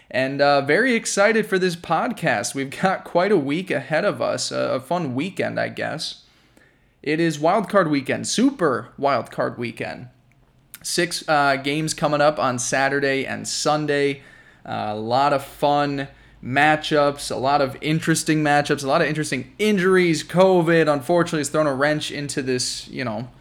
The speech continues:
it's thrown a wrench into life at this point, you know. It's, it's, and now it's rearing its heads up for a Wild Card Weekend. So we will go through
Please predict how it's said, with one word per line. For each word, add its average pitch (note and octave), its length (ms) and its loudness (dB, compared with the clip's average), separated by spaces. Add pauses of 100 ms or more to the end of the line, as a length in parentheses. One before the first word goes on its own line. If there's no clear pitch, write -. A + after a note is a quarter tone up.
(300)
it's - 120 -12
thrown A#3 140 4
a A3+ 60 4
wrench A3 180 4
into F#3 140 4
life B2 280 2
at - 100 -16
this - 140 -10
point, - 360 -10
you G#2 80 -10
know. A#2 220 -4
It's, B2+ 180 -2
it's, B2+ 240 -6
and C3 160 -6
now B2+ 160 -2
it's B2+ 120 -6
rearing B2+ 220 -4
its A#2+ 200 -6
heads B2+ 260 -6
up A#2+ 260 -4
for A#2+ 280 -4
a B2 100 0
Wild A#2+ 280 -2
Card A#2+ 240 -6
Weekend. B2+ 380 -4
So B2+ 140 -8
we D3 100 0
will G3+ 120 2
go E3 200 4
through C#3+ 480 -2